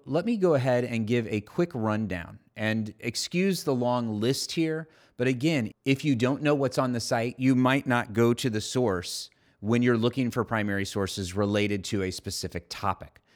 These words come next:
So I'm just going to read the names of the documentaries, and there are a couple here that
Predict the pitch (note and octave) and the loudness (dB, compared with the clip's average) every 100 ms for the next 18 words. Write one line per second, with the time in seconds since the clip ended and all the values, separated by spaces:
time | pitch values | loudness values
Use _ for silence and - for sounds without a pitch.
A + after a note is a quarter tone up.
0 | _ _ - D3+ D#3 C3+ E3+ F#3 G#3+ F3+ | _ _ 2 2 4 4 2 2 0 -2
1 | E3+ D3+ A2 A2+ A2 A2 A2 G#2+ - _ | -2 -4 -2 0 0 0 -2 -6 -14 _
2 | _ G2 A#2 A2+ A2+ A#2 - _ _ A#2+ | _ 0 2 4 2 0 -4 _ _ 0
3 | B2 C3 C3+ B2+ G#2+ G#2+ G#2 G#2+ G2 F#2+ | 2 4 2 0 2 2 0 -2 -2 -2
4 | F2+ F#2 - C3+ C#3 D3 F3 E3 C#3 A2+ | -4 -4 2 4 6 4 4 0 0 2
5 | D3 D3+ D#3 | 2 2 0